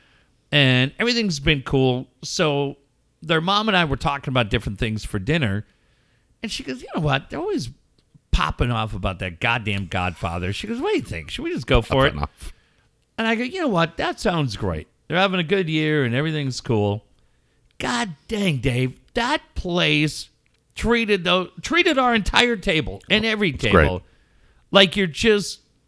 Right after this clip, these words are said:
Speaker 1: like, you are the Godfather.
Speaker 2: <laughs>
Speaker 1: And, uh, it was just outstanding, man. It was just, like I said, and people, so this is the funny thing.
Speaker 2: Yeah.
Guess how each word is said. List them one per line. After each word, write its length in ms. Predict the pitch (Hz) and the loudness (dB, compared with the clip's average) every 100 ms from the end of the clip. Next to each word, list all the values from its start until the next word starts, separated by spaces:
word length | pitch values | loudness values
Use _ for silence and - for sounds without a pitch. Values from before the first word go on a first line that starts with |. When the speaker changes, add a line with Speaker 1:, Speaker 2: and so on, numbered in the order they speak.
| _ _ _ - | _ _ _ -6
Speaker 1:
like, 300 | 175 160 147 | -2 -2 2
you 160 | 220 254 | 4 6
are 160 | 254 | 6
the 80 | 170 | 6
Godfather. 800 | 104 101 87 - 73 71 - 185 - | 4 0 -2 -8 -8 -6 4 4 6
Speaker 2:
<laughs> 0 | 214 - _ _ _ _ _ _ _ _ _ - | 0 0 _ _ _ _ _ _ _ _ _ 4
Speaker 1:
And, 340 | 160 151 143 | 6 6 4
uh, 400 | 139 127 120 120 - - - - | 2 4 2 0 -4 -16 -18 -2
it 140 | 208 214 | 2 4
was 200 | 226 - | 2 0
just 320 | 302 269 - | -2 -2 0
outstanding, 840 | 170 160 - - 110 101 92 90 | 0 0 -4 -4 -2 -2 -4 -4
man. 260 | 107 117 127 | -2 0 -2
It 100 | 139 | -2
was 120 | 135 | -4
just, 280 | 156 185 156 | -4 -4 -4
like 220 | 185 180 | -6 -2
I 120 | 180 | -2
said, 260 | 143 151 117 | -2 -2 -2
and 160 | 123 - | -2 0
people, 400 | 247 220 202 160 | 0 0 -4 -4
so 220 | - 190 | -4 -2
this 240 | 285 269 | -2 -4
is 180 | 220 143 | -6 -2
the 120 | 127 | -4
funny 340 | 90 95 80 73 | -2 -6 -8 -12
thing. 240 | 73 - - | -16 -8 2
Speaker 2:
Yeah. 180 | 90 | 4